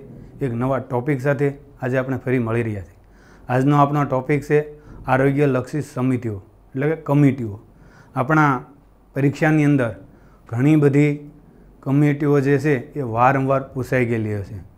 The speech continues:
કમિટીની ભલામણોને ધ્યાનમાં લઈને,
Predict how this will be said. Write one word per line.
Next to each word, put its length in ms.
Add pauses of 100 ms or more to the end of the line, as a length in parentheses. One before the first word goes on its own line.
(340)
કમિટીની 480
ભલામણોને 680
ધ્યાનમાં 340
લઈને, 280